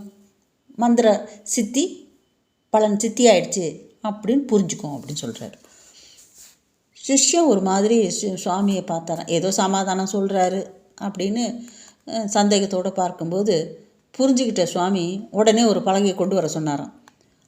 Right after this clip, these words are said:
அது மேலே நெல்லை பரப்ப சொன்னாராம். அது மேலே தன்னுடைய வஸ்திரத்தை போத்தி அவர் ஏறி உக்காந்துட்டாராம். உக்காந்து ஜபம் பண்ண ஆரம்பிச்சிட்டாராம். பத்மாசனம் போட்டு ஜபம் பண்ண ஆரம்பிச்சிட்டாராம். ஆரம்பிச்ச சில நேரத்துல எல்லாரும் கூடி நின்னு பார்க்கறாங்களாம் அதை.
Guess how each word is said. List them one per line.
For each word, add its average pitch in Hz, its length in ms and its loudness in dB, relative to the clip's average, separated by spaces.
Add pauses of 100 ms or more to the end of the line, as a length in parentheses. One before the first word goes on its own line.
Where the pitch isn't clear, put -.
(140)
அது 196 220 2
மேலே 208 220 4
நெல்லை 185 320 2
பரப்ப 160 380 0
சொன்னாராம். 143 440 -4 (580)
அது 202 200 0
மேலே 233 200 4
தன்னுடைய 190 420 0
வஸ்திரத்தை 202 540 0
போத்தி 190 520 -2 (300)
அவர் 233 240 6
ஏறி 202 300 4
உக்காந்துட்டாராம். 147 680 -4 (240)
உக்காந்து 220 420 0
ஜபம் 196 320 4
பண்ண 175 260 -2
ஆரம்பிச்சிட்டாராம். 165 360 -6
பத்மாசனம் 165 540 -4
போட்டு 185 220 -6
ஜபம் 151 280 -2
பண்ண 147 300 -4
ஆரம்பிச்சிட்டாராம். 139 560 -10 (800)
ஆரம்பிச்ச 240 440 2
சில 196 280 -2
நேரத்துல 208 420 4
எல்லாரும் 269 560 4
கூடி 254 220 2
நின்னு 220 240 0
பார்க்கறாங்களாம் 208 760 2
அதை. 139 200 -2